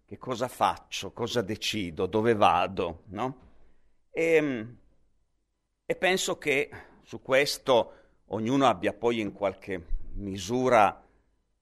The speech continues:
provveduto, magari secondo la propria intelligenza, la propria saggezza, ma spero soprattutto cercando l'intelligenza e la sapienza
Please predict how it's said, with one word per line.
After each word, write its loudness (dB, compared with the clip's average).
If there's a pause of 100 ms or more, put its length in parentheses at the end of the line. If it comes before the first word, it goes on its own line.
(140)
provveduto, -2
magari 2
secondo 0
la -6
propria -6
intelligenza, -4
la -6
propria -6 (440)
saggezza, 0
ma 0
spero 0
soprattutto -4
cercando 2
l'intelligenza -2
e 0
la 0
sapienza -4